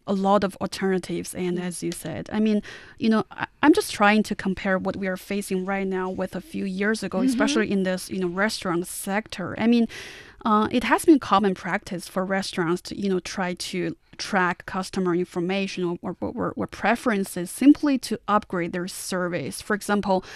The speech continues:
Speaker 1: like, a restaurant could remember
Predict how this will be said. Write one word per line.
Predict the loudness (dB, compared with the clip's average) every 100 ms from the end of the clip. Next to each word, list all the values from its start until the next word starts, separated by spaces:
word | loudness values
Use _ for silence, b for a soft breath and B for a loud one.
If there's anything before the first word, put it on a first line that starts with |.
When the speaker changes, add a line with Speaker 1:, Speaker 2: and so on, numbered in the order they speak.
| B B
Speaker 1:
like, | 0 0 0
a | -6 -2
restaurant | -2 -2 0 0 0
could | -2 -8
remember | -4 0 2 2 2 2 0